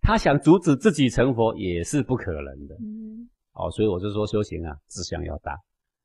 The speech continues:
Speaker 1: 要敢发愿。你说啊，这个下简单了，发愿谁不会发嘛，对不对？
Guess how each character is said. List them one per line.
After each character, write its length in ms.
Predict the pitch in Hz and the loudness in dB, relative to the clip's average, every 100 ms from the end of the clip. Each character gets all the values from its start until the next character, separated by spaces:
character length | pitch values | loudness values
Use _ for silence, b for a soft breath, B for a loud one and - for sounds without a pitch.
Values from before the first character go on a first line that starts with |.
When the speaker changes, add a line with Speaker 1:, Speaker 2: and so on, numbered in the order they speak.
| _ _ - | _ _ -8
Speaker 1:
要 80 | 92 | -6
敢 220 | - 73 | -6 -8
发 240 | - 80 85 | -6 -4 -4
愿。 160 | 78 80 _ _ _ _ _ _ - | -6 -10 _ _ _ _ _ _ -14
你 80 | 101 | -4
说 120 | 135 | -4
啊， 180 | 127 - | -2 -4
这 80 | - | -4
个 60 | - | -2
下 140 | 120 | -2
简 180 | - 87 | -2 -2
单 160 | 101 101 | 0 0
了， 80 | |
发 180 | 90 - | -2 -2
愿 140 | 139 101 | -2 -2
谁 160 | 95 | -4
不 140 | 95 110 | -2 -2
会 120 | 110 | -2
发 220 | 101 101 | -2 -2
嘛， 140 | 90 | -4
对 100 | 95 | -8
不 80 | 104 | -4
对？ 140 | 101 | 0